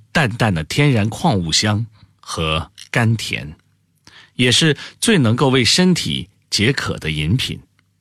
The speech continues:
一如生活，有些人为了追逐光鲜亮丽、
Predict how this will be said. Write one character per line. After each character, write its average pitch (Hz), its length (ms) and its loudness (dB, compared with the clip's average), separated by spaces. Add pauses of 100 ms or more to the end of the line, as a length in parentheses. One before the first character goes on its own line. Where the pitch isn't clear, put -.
(680)
一 151 100 2
如 113 160 4
生 156 240 2
活， - 440 -6 (520)
有 135 180 2
些 170 160 2
人 151 280 4
为 147 100 4
了 117 140 2
追 131 180 2
逐 104 160 0
光 131 240 2
鲜 127 340 2
亮 101 280 0
丽、 85 260 -4